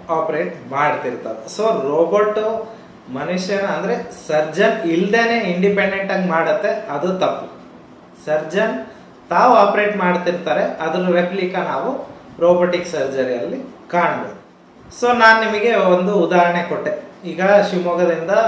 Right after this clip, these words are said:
ಬೆಂಗಳೂರಿಗೆ ತಲುಪಬೇಕು ಅಂತಂದ್ರೆ ವಿಮಾನ ಇದೆ, ರೈಲ್ವೇಸ್ ಇದೆ, ಹಾಗೂ ರಸ್ತೆ ಇದೆ.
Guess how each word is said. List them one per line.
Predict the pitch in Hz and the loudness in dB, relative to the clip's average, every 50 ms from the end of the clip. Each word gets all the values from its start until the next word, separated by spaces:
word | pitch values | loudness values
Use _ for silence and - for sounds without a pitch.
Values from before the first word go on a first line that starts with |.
| - - - | 2 -2 -4
ಬೆಂಗಳೂರಿಗೆ | - 160 156 160 165 165 165 165 160 | -4 -4 -2 0 0 0 0 0 -4
ತಲುಪಬೇಕು | - 170 165 170 165 165 151 160 151 - 156 151 | 0 2 2 2 2 0 0 -2 -2 -2 -4 -4
ಅಂತಂದ್ರೆ | 143 139 - 147 - - 185 190 - - | -6 -6 -4 -4 -4 -4 -4 -4 -2 -2
ವಿಮಾನ | 165 165 160 165 160 156 156 151 147 143 | 0 0 0 -2 -2 -4 -2 -4 -4 -4
ಇದೆ, | 139 170 190 175 165 | -2 -2 0 0 2
ರೈಲ್ವೇಸ್ | 151 151 151 147 147 147 147 143 147 | 2 2 0 -2 -4 -4 -4 -4 -6
ಇದೆ, | 147 135 127 180 - - - - - - - - - - 156 | -6 -4 -2 0 0 -2 -2 -6 -12 -16 -18 -20 -20 -12 -6
ಹಾಗೂ | 156 165 160 247 254 - - 147 | -6 -4 0 0 0 0 0 0
ರಸ್ತೆ | 151 160 - - - 170 151 | 0 0 0 0 -2 -4 -2
ಇದೆ. | 135 127 113 - - - | -2 -2 -6 -6 -10 -14